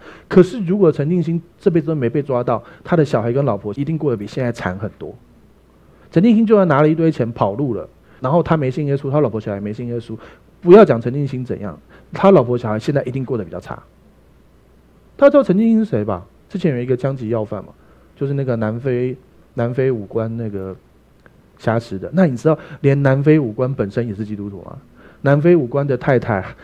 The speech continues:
被陈进兴挟持的时候，他还跟他传福音。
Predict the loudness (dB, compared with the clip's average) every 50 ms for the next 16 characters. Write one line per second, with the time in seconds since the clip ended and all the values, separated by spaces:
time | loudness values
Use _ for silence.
0 | -20 -20 _ _ 4 4 4 6 2 -4 -4 -4 -6 -6 -6 -6 -6 -8 -8 -8
1 | -8 -4 -2 -2 0 0 -2 -4 -4 -8 -6 -4 -4 -6 -6 -8 -8 -6 -6 -6
2 | -8 -10 -14 _ _ -2 0 2 2 0 0 -2 -2 -2 -2 -4 -4 -6 -10 -10
3 | -10 -10 -10 -10